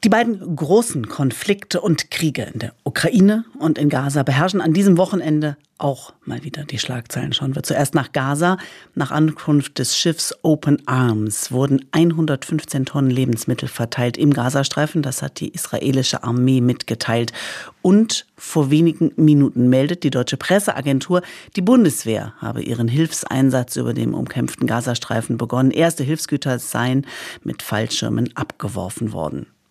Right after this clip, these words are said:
Und um die dramatische humanitäre Lage in Gaza wird es auch gehen beim Besuch des Bundeskanzlers in Israel an diesem Wochenende. Hauptstadtkorrespondent Kai Clement.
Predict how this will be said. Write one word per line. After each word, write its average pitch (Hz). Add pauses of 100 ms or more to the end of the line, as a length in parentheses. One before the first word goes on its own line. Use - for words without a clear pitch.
(260)
Und -
um 113
die -
dramatische 127
humanitäre 127
Lage 120
in 160
Gaza 147
wird 147
es -
auch 127
gehen 160
beim 139
Besuch 156
des -
Bundeskanzlers 135 (340)
in -
Israel 113
an 107
diesem 117
Wochenende. 113 (120)
Hauptstadtkorrespondent 117
Kai 151
Clement. -